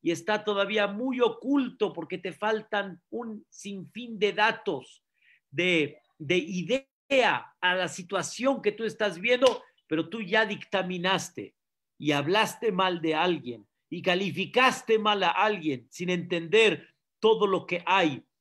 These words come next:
en el pasado. Otra, otra explicación que dice Rashi, la persona no sabe el juicio que la persona va a tener por toda la vida que tuvo.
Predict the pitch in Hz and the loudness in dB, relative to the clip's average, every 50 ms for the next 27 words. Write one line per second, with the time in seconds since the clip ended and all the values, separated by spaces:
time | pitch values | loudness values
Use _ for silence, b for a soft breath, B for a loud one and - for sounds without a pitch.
0 | _ - - 160 160 165 160 156 165 160 139 139 - - 156 156 143 117 107 95 | _ -6 -4 -2 0 0 0 0 0 -2 -2 -2 -2 -2 0 0 0 -2 -4 -10
1 | _ _ _ _ _ _ _ _ _ _ _ _ _ _ _ _ _ _ _ _ | _ _ _ _ _ _ _ _ _ _ _ _ _ _ _ _ _ _ _ _
2 | _ B B B B B B B - 180 233 262 262 262 233 220 202 - - - | _ B B B B B B B 2 4 6 6 6 4 2 2 2 0 -2 -16
3 | _ _ _ _ - 185 226 226 - 240 214 175 - - - 185 185 165 - 180 | _ _ _ _ -4 0 0 2 2 2 0 0 -2 -10 -10 -8 -8 -6 -2 -2
4 | 151 139 - - - 175 214 226 226 202 - 185 175 170 190 165 - 180 170 156 | -4 -4 -4 -8 -4 2 4 4 4 2 0 -6 -6 -6 -8 -8 -6 -6 -4 -4
5 | 165 143 - - - 208 240 220 156 135 b b b b b b _ _ _ _ | -4 -6 -6 -8 -10 -8 -6 -6 -6 -8 b b b b b b _ _ _ _
6 | - 135 143 143 143 - 151 139 135 - - 208 226 220 208 202 196 190 190 208 | -6 -4 -4 -2 0 0 -2 -2 -2 -2 -2 -2 -2 0 0 -2 -2 -2 -2 -4
7 | 214 175 - - - - 175 202 196 175 143 135 123 120 - _ _ _ _ _ | -4 -4 -4 -6 -4 0 0 2 2 2 2 0 0 -2 -4 _ _ _ _ _
8 | _ _ _ _ - 135 131 123 - - - - 185 262 277 247 - - - - | _ _ _ _ -4 -4 -4 -4 -4 -10 -10 -4 2 2 2 2 2 -2 -6 -4
9 | 202 196 180 175 170 175 - _ _ _ _ _ _ _ - - 147 147 147 143 | 0 0 0 0 0 -6 -12 _ _ _ _ _ _ _ -2 -2 0 0 0 -2
10 | - 156 143 139 139 - 196 214 208 202 185 170 196 202 202 - - 180 165 170 | 0 0 0 0 0 0 -2 0 2 2 2 2 2 0 0 0 -2 -2 -2 0
11 | 190 208 196 175 165 170 - _ - 131 127 127 131 _ - 208 226 214 214 202 | 0 0 2 0 0 -2 -6 _ -10 -8 -8 -8 -8 _ -4 -4 0 0 0 0
12 | 196 175 165 160 196 208 202 202 175 - - 175 175 - - 202 170 135 104 95 | 0 0 -2 -2 -4 -4 -2 -2 -2 -2 -4 -6 -6 -6 -8 -6 -6 -6 -8 -8
13 | - | -10